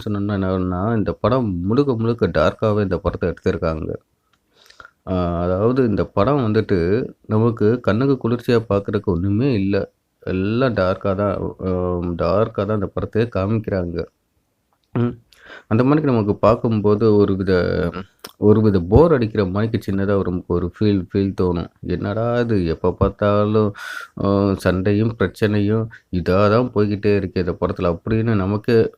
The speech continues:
ஒரு, ஒரு வித போர், போர் அடிக்கிற மாதிரிக்கு நமக்கு வந்து தோணும் இந்த படம் பார்க்கும்போது. அதே மாதிரிக்க பில்டப் ரொம்ப ஜாஸ்தியா இருக்கும். நம்ம என்ன நினைப்போம்னா, ம்,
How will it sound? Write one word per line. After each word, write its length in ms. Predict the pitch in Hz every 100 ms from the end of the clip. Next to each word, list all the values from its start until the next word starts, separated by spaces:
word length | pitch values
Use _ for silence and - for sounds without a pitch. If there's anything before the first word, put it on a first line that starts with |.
| -
ஒரு, 420 | - 104 104 101
ஒரு 260 | 107 104
வித 500 | 104 101 95 92 90 85
போர், 500 | 117 143 143 98 85
போர் 200 | 95 123
அடிக்கிற 340 | 107 95 92 82
மாதிரிக்கு 220 | 101 110
நமக்கு 320 | 98 87 -
வந்து 400 | 90 95 98 98 -
தோணும் 240 | 92 98
இந்த 140 | 87 78
படம் 320 | - 87 98
பார்க்கும்போது. 760 | 90 90 - 90 82 80 101 -
அதே 260 | 90 117 151
மாதிரிக்க 600 | 170 131 117 95 90 127 - _ - - _ - -
பில்டப் 460 | 104 127 180 165 127
ரொம்ப 240 | 110 123
ஜாஸ்தியா 640 | 123 104 101 123 - 127 104
இருக்கும். 340 | 98 104 92 -
நம்ம 340 | 92 95 117
என்ன 200 | 120 120
நினைப்போம்னா, 600 | 117 104 98 101 107 104
ம், 260 | 87 80